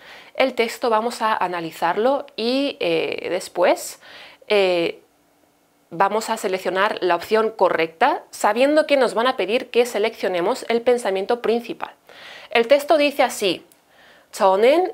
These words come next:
게임 회사에 다니고 있습니다. Trabajo en una empresa de videojuegos. Muy bien.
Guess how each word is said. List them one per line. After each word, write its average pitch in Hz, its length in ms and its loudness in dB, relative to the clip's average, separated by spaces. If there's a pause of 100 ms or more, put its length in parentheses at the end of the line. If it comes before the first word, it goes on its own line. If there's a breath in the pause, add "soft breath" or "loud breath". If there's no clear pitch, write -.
(140)
게임 190 360 4
회사에 277 720 2
다니고 190 460 0
있습니다. 190 800 -2
Trabajo 220 760 4
en 247 200 2
una 269 160 4
empresa 247 440 0
de 254 140 4
videojuegos. 247 920 0
Muy 190 180 -4
bien. 226 360 2